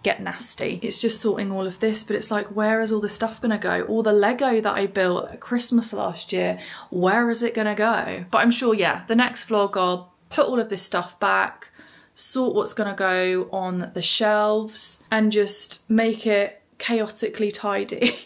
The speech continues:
<laughs> Back to regular vlogs, I suppose. I'm definitely feeling on top form as best as I can. I'm saying top form because me two, three weeks ago was just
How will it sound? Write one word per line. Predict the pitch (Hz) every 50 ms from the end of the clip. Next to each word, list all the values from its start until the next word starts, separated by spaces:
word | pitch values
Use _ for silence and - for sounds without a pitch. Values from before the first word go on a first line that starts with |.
| _
<laughs> | - - -
Back | - 262 262 254 - - -
to | - 262 254
regular | 240 254 247 240 - 240 233 226 226
vlogs, | 220 247 285 311 302 - - -
I | 202 180 180
suppose. | 180 - 180 - - - 170 165 175 220 294 349 381 - - - - - -
I'm | - 214 220 220 220
definitely | 214 247 247 240 240 254 247 233 233 220
feeling | 220 - 226 214 208 208 202 202 196 202 202 202 - - _ _ _ _ _ _ _ _ _ _ _ _ _ _ _ _ _ _
on | - 214 208 208 208
top | - - 214 202 - -
form | - - - 185 180 180 180 180 202 214 214 - -
as | 214 196 180
best | - 196 190 - - - -
as | 196 185
I | 190 180
can. | 180 180 - 190 170 170 170
I'm | - 214 220
saying | 220 254 247 233 220 214
top | 214 185 - -
form | - - 175 165 165 165
because | 165 165 - 180 170 175 175 175 - - - - - -
me | 208 202 214 226 226 233 233 233 233 240 240 233 - _ _ _ _ _ - - _ -
two, | - - 226 220 208
three | 202 - 208 196
weeks | 190 190 185 - - -
ago | 208 220 196 202 214 233 240 233
was | - 196 180 -
just | - 214 170 165 - - - - - -